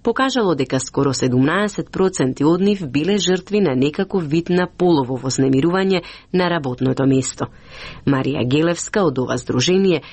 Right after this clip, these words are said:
истакнува дека половото вознемирување се јавува во неколку облици,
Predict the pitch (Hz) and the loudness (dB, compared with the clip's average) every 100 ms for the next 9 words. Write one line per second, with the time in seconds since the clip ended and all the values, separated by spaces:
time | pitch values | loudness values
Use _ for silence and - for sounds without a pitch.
0 | - 240 233 269 262 247 196 147 135 120 | -10 -6 -4 -2 0 0 0 0 -2 -4
1 | 120 127 175 208 202 135 131 131 127 131 | 0 2 2 2 0 0 0 2 2 2
2 | 175 202 208 214 - 123 143 190 202 208 | 2 0 0 -2 -2 -2 -2 -2 0 2
3 | 208 170 185 180 202 170 135 135 - - | 2 2 0 0 2 0 0 -6 -6 -8